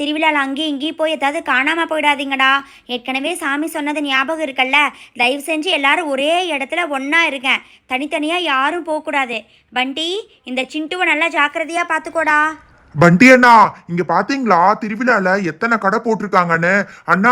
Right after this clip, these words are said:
Speaker 2: அண்ணா, அங்க பாருங்கண்ணா, ராட்டந்தூரி எல்லாம் இருக்குண்ணா, வாங்கண்ணா போய் விளையாடலாம். டேய் சிண்டு, எங்க அம்மா சொன்னது ஞாபகம் இருக்கல்ல? எல்லாரும் ஒண்ணா ஒரே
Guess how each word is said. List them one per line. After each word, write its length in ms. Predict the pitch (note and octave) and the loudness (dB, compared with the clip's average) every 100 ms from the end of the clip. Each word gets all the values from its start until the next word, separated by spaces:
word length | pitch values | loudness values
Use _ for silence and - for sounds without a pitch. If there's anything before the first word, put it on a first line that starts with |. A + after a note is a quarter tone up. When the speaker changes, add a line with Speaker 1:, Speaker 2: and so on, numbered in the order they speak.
| A#3+ | 4
Speaker 2:
அண்ணா, 160 | A3+ C4 | 4 2
அங்க 120 | G#3+ G3 | 2 2
பாருங்கண்ணா, 480 | F3+ A3 C4 A#3+ G#3 G#3 G#3 - - F3+ | 2 2 0 2 4 4 2 -8 -2 2
ராட்டந்தூரி 540 | E3+ G3 C#4 C4 B3 A3+ | 2 4 2 2 2 4
எல்லாம் 160 | A#3 B3+ | 6 4
இருக்குண்ணா, 260 | A#3+ G#3+ G#3 E3 | 6 4 6 6
வாங்கண்ணா 320 | F3+ A#3 B3+ A#3 | 6 6 4 4
போய் 120 | G#3+ | 4
விளையாடலாம். 600 | G3+ G#3+ A3+ G#3 G3+ G#3 G#3+ F#3 | 4 6 4 6 8 8 6 4
டேய் 160 | G#3 G#3+ | 4 4
சிண்டு, 200 | G3+ B3 G#3 | 2 4 4
எங்க 100 | F3+ | 4
அம்மா 140 | G3 C4 | 6 4
சொன்னது 220 | B3 A#3 G#3 | 4 4 6
ஞாபகம் 320 | G3 G3+ A3+ | 6 6 2
இருக்கல்ல? 300 | G#3 F#3 F3 F#3 - - E3+ | 4 6 6 6 2 -4 -2
எல்லாரும் 360 | F3+ F#3 A3 G#3+ | 4 4 4 4
ஒண்ணா 180 | F#3 A3 G#3+ | 4 4 6
ஒரே 160 | F#3+ | 4